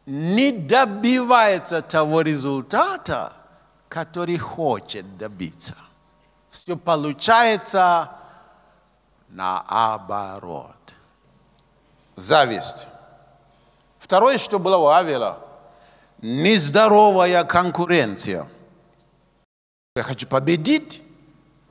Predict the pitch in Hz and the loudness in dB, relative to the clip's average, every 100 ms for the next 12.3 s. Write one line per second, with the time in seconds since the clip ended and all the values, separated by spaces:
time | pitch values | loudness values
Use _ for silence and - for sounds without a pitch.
0 | _ _ _ _ _ _ _ _ - - | _ _ _ _ _ _ _ _ -14 -6
1 | 160 160 156 147 143 - - - _ _ | 0 2 2 -2 -4 -12 -20 -20 _ _
2 | - 151 170 143 117 139 - - _ _ | -6 -2 0 0 -4 -8 -12 -20 _ _
3 | _ _ _ _ _ - 104 147 170 147 | _ _ _ _ _ -14 -12 -10 -6 -2
4 | 120 117 - - _ _ _ _ 113 - | -2 -2 -12 -20 _ _ _ _ -12 -6
5 | 135 104 87 76 - _ _ _ _ _ | -6 -6 -10 -12 -20 _ _ _ _ _
6 | - 90 98 127 135 147 160 - - - | -14 -8 2 4 4 2 -2 -6 -10 -20
7 | - - - _ _ - 165 160 147 180 | -20 -20 -20 _ _ -6 -2 0 2 4
8 | 175 135 151 165 170 156 135 120 - 127 | 4 2 2 4 4 4 2 0 -2 -4
9 | 123 - 120 120 151 156 - 151 147 135 | -4 -6 -2 2 2 0 -2 -2 0 -2
10 | 131 - - - _ _ _ _ _ _ | -6 -14 -20 -20 _ _ _ _ _ _
11 | _ _ _ _ _ _ _ _ - 95 | _ _ _ _ _ _ _ _ -8 -4
12 | 76 71 | -4 -6